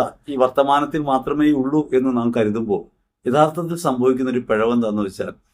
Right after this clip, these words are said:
നമുക്ക് പ്രത്യാശയില്ലാതായി പോകുന്നു. മാത്രമല്ല, നാം ഈ ലോകത്ത് മരിക്കുന്നവരായി നാം തിരിച്ചറിയുന്നു. നമുക്ക് ഈ ഭൂമിയിൽ അല്പകാലത്തേക്കാണ് ഇടമുള്ളത്. അല്പകാല വാസം നിത്യമായ ഒരു ജീവിതത്തിലേക്ക് പ്രവേശിക്കാനുള്ള ഒരു കവാടം മാത്രമാണ്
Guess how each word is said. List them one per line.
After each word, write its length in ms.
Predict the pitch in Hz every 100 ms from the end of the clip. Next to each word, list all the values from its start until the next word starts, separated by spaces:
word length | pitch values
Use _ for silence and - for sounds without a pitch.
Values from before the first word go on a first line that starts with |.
| _ 139
നമുക്ക് 260 | 135 135
പ്രത്യാശയില്ലാതായി 1080 | 127 127 - 185 180 180 143 131 120 117 110
പോകുന്നു. 420 | 104 104 104 120 151 _ _ -
മാത്രമല്ല, 680 | 107 131 - 175 123 98 104 110 - _ _
നാം 280 | 117 123 131 127 - 143
ഈ 140 | 131 151
ലോകത്ത് 480 | 123 117 123 127 143
മരിക്കുന്നവരായി 840 | 120 117 123 123 151 127 104 101 104
നാം 160 | 98 95
തിരിച്ചറിയുന്നു. 640 | 95 95 98 92 90 95 _ _ _ _ _ _ _ _ -
നമുക്ക് 260 | 170 208 233
ഈ 100 | 208
ഭൂമിയിൽ 460 | 147 170 170 160 - - _ _
അല്പകാലത്തേക്കാണ് 960 | 127 127 165 151 143 139 143 127 107 113
ഇടമുള്ളത്. 520 | 117 107 117 117 123 180 - _ _ -
അല്പകാല 480 | 131 175 156 156 151
വാസം 360 | 135 127 143 120 101 _ -
നിത്യമായ 500 | 135 131 180 151 143
ഒരു 120 | 143 123
ജീവിതത്തിലേക്ക് 560 | 123 131 127 123 123
പ്രവേശിക്കാനുള്ള 720 | 117 120 156 - - 135 120 117
ഒരു 100 | 113
കവാടം 440 | 110 110 127 135
മാത്രമാണ് 580 | 120 107 120 110 101